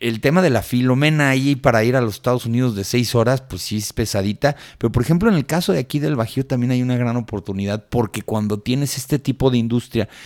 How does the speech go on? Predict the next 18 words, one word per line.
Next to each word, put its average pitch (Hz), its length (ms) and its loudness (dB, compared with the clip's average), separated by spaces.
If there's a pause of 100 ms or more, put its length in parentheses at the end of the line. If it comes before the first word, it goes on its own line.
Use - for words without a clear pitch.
(160)
que 107 100 -2
se - 100 -2
abastece 107 500 0
a - 20 -2
sí 123 180 -2
misma 123 380 0
en 104 100 0
un 110 120 2
radio 113 300 0
muy 117 220 2
corto 110 480 -2
de 104 60 -2
espacio, 113 600 -2 (320)
pues - 180 -4
puedes 127 340 0
tener, 117 400 -2 (340)
eh, 101 60 -8
circuitos. 120 800 0